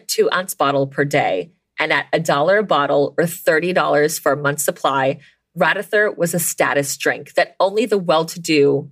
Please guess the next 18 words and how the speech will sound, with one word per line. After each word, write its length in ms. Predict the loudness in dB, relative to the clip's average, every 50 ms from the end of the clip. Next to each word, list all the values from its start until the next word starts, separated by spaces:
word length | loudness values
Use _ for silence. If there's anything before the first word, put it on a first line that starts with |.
| _ _ _ _ _ _ _ -4
could 220 | -4 -4 -4 -4 -2
easily 400 | 0 0 0 2 2 2 2 2
afford. 580 | 2 2 0 2 2 2 2 0 -2 -6 -14 _ _ _ _ _ _ _ _ _ _ _
But 180 | -2 -2 -2 -2 -4
Eben 280 | -2 0 0 0 0 0
was 160 | -2 -2 -2
determined 460 | -4 -6 -2 0 0 0 0 -2 -2
to 80 | -2 -2
maintain 680 | -2 -2 -2 -2 -2 -2 -4 -4 -2 -2 -2 0 0
his 220 | 0 0 0 0 -2
foxy 480 | -6 -4 -2 0 0 0 -2 -8 -4
grandpa 380 | -2 0 0 0 0 -2 -4 -4
status, 600 | -2 -2 -2 0 0 0 0 0 -2 -2 -4 -8 -14 -18 -14 -10
so 220 | -2 0 0 0
he 140 | 0 -2 -6
quickly 440 | -6 -2 -2 -2 -2 0 -2 -4 -2
purchased 460 | 0 0 -2 0 -2 -4 -6 -4 -2
some 300 | -2 -2 -2 -2 -6 -10